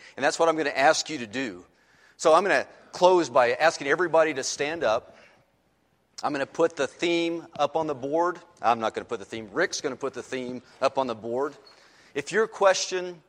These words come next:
if your answer to those questions was yes, yes, I'm committed to making God my heart's desire above and before all else.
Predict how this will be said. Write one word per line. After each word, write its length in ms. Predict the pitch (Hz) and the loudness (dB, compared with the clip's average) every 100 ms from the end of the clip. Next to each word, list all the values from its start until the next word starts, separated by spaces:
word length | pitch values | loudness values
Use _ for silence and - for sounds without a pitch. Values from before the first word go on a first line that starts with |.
| - | -14
if 140 | 123 | -4
your 140 | 196 - | -2 0
answer 300 | 180 180 151 | -4 -4 -6
to 100 | 139 | -6
those 180 | 147 139 | -4 -4
questions 480 | - 151 - 139 110 | -4 -4 -4 -10 -8
was 280 | 113 95 | -8 -8
yes, 580 | 95 120 98 - - - _ _ _ _ _ _ _ _ _ - | -2 -2 -2 -4 -6 -8 _ _ _ _ _ _ _ _ _ -16
yes, 480 | 107 156 180 - 156 | 2 6 6 4 2
I'm 180 | 143 135 | 0 0
committed 480 | 135 135 139 123 | -6 -2 0 -2
to 80 | 117 | -4
making 340 | 123 120 113 107 | -4 -4 -8 -2
God 280 | 117 117 | 0 0
my 140 | 107 104 | -2 -6
heart's 280 | 110 107 - | -6 -8 -10
desire 580 | 101 110 104 95 87 - - _ _ _ _ _ | -8 -4 -2 -4 -8 -16 -20 _ _ _ _ _
above 520 | 117 107 131 139 127 | -6 0 4 4 4
and 160 | 117 113 | 0 -6
before 340 | 113 - 117 | -8 -4 0
all 180 | 110 101 | 0 0
else. 540 | 101 95 87 - - | -4 -8 -10 -14 -16